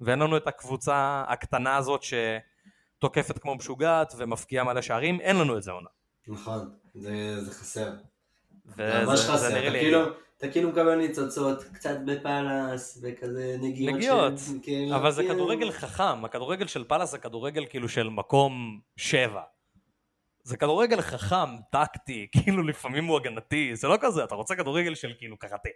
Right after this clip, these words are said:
Speaker 2: נכון, נכון.
Speaker 1: <laughs> לא אכפת לנו, אנחנו פה בשביל להבקיע.
Speaker 2: יאללה,
Speaker 1: וזה
Speaker 2: הלוואי,
Speaker 1: ליאור.
Speaker 2: תשמע, זה... תשמע, באמת מה שאתה אומר פה, כאילו אם פרייזר חוזר להרכב, אני חושב שתוך שבועיים הוא בכל קבוצה.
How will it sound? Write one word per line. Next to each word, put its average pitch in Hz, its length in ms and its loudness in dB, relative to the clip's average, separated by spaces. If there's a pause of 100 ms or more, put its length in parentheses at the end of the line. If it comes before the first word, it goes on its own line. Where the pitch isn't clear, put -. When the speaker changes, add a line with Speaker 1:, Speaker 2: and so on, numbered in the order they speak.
(340)
Speaker 2:
נכון, 202 320 0 (420)
נכון. - 260 -8
Speaker 1:
<laughs> 151 40 2
לא 190 80 4
אכפת 185 320 0
לנו, 185 220 4
אנחנו 156 280 2
פה 170 100 2
בשביל 127 220 -6
להבקיע. 107 320 -4 (240)
Speaker 2:
יאללה, - 300 2
Speaker 1:
וזה 107 180 2
Speaker 2:
הלוואי, - 160 8
Speaker 1:
ליאור. 220 140 8
Speaker 2:
תשמע, 135 420 4
זה... 104 240 -2 (1120)
תשמע, 143 240 4 (400)
באמת 127 280 2
מה 127 160 2
שאתה 127 120 0
אומר 123 320 2
פה, 123 140 0
כאילו 110 260 -2
אם 117 80 -2
פרייזר 113 420 -2
חוזר 104 260 -2
להרכב, 104 640 0
אני 95 200 -4
חושב 101 360 -4
שתוך 98 640 -6
שבועיים 107 600 -2
הוא 101 180 -2
בכל 104 240 -2
קבוצה. 98 320 -8